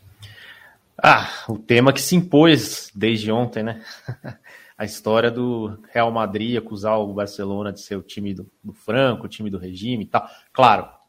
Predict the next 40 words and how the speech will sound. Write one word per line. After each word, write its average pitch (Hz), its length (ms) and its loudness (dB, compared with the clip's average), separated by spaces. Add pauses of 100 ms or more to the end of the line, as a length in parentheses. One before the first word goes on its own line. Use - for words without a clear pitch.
(100)
contra-acusação, 127 880 -2
né? 104 140 -8
Porque 98 480 -12 (480)
Juan 110 120 -4
Laporta, 113 560 -2
a 120 40 -4
gente 190 160 -6
vai 165 80 0
chegar 117 260 0
nisso, 101 260 -6
né? 98 80 -8
Já 107 140 -8
tinha 104 160 -8
falado 104 380 0
que 110 100 -12
o 104 120 -8 (540)
Real 107 220 -2
Madrid 101 300 -4
era 101 100 -4
favorecido, 101 720 -8
que - 80 -12
era 92 80 -10
o 87 40 -12
time 95 140 -14
do 92 60 -10
regime, 98 460 -6
e 95 40 -6
aí 101 200 -8 (340)
teve 113 140 -8
uma 117 140 2
resposta 127 540 2
institucional 120 640 -2
do 110 60 -2
Real 110 140 0
Madrid 104 340 -2
aí 98 120 -2
nas 101 160 -8
redes 101 180 -12
sociais 107 500 -14
que 110 220 -14